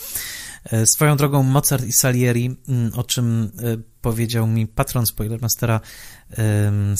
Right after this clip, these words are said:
Siergiej Szerszniew, e, był także adaptowany w rosyjskiej telewizji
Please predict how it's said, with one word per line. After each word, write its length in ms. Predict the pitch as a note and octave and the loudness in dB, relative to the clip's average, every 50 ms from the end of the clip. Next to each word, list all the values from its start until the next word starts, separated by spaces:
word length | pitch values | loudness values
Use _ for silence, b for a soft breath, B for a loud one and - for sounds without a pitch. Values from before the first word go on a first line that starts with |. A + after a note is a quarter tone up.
| - | 0
Siergiej 340 | - B2+ A#2+ A2+ A#2 A2 A2 | 2 0 0 0 0 0 0
Szerszniew, 760 | - - - - F#3 F#3 D3+ - - - A2+ A2 - - - B B B B B B B B B B | 2 2 2 4 4 4 4 2 0 2 0 0 -2 -4 -12 B B B B B B B B B B
e, 160 | - A#2 A#2 | -2 -2 -2
był 180 | A#2 A#2+ C#3 D#3 | 2 2 2 2
także 280 | - F3+ D#3+ E3 E3+ E3+ | 4 2 2 2 2 2
adaptowany 520 | D#3 D#3 - - C#3 C3 C#3+ C#3 D3 D3+ - | 2 2 2 0 0 2 2 2 2 0 -2
w 200 | - A#2+ B2+ B2+ | -4 -4 -2 -2
rosyjskiej 440 | C3+ C3+ - B2+ B2 - - D3 C#3+ | 0 0 0 2 0 -2 -2 -2 -4
telewizji 640 | - - C3+ C3+ B2+ B2 A#2+ A2+ A#2 A2+ B2 B2+ C3 | -2 -2 -2 -2 -2 -2 0 0 0 0 0 -2 -4